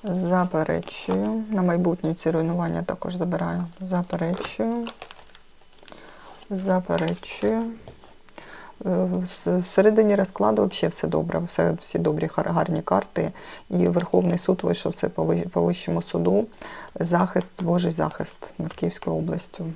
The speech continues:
Також все буде добре. Перекриваю, перекриваю. Вищі сили, духи роду, янголи-охоронці, прошу прибрати всі перешкоди,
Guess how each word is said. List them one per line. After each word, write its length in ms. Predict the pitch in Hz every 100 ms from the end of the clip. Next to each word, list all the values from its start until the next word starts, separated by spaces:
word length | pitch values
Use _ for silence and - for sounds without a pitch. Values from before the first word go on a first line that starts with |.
| -
Також 460 | 185 - 170 - - - 180 170 - - - - - - - - - - 190 180 - - - - - - -
все 260 | - - 92
буде 240 | - 175
добре. 440 | 82 160 160 170 170 - - - - - - -
Перекриваю, 960 | - 202 - 202 175 175 175 175 202 240 - - - - -
перекриваю. 680 | 185 185 185 185 170 160 156
Вищі 400 | 175 185 208 -
сили, 320 | 202 - 170 170
духи 260 | 180 -
роду, 220 | 180 170
янголи-охоронці, 880 | 170 185 196 185 180 180 170 165 -
прошу 420 | 180 185 170 -
прибрати 500 | 180 196 180 165 170
всі 180 | 170 -
перешкоди, 720 | 196 208 196 - - 165 175